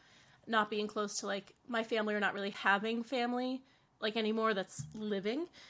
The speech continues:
um, what's a struggle,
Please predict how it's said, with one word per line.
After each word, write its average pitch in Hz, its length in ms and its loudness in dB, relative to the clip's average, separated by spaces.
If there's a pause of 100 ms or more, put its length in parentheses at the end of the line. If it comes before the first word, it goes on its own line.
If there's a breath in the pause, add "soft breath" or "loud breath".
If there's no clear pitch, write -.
(340 loud breath)
um, 202 580 4 (1080 loud breath)
what's 247 520 2
a 233 60 0
struggle, 285 760 2